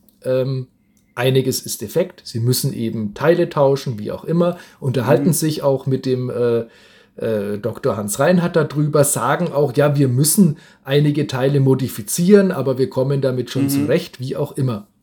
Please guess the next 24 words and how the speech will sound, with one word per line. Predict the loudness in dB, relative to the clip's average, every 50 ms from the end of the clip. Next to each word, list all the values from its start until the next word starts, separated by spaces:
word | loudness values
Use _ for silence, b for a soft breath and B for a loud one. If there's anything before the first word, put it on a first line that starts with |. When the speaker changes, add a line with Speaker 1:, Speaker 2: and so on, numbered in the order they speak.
| _ _
Speaker 2:
Ja. | -4 -2 -2 -2 B B B B B B B B _
Speaker 1:
Und | 2 2 4 2 0 -6 -14 _ _ _ _ _ _
man | _ -2 2 2
hat | 2 4 4
den | 2 2 2
Eindruck, | 0 -2 -2 0 -2 -4 -2 -2
okay, | -6 -8 -4 -2 0 2 2 2
ja, | 0 -2 -2 -2 -2 0
diese | 2 0 2 2 2 2
Reparaturarbeiten, | 2 0 0 0 -2 -2 -4 -2 -2 -2 0 0 -2 -2 0 0 0 0 0 -2
die | -2 -2 -6
dauern | -6 -2 2 2 4 6 6
jetzt | 6 4 4 2 -2 -2
da | -2 -2
schon | -2 -2 -4 -4
ein | -4 -6 -6
bisschen. | -6 -6 -8 -8 -10 -10 -10 -10 -10 -10 b b b b b b b
Das | -2 0 0 2
ist | 2 2 4
aber | 4 6 4 4 4
irgendwie | 2 0 2 2 2 2 2
nicht | 0 0 -2 -2 -2
der | -4 -4
Fall. | -4 -4 -2 -2 -2 -4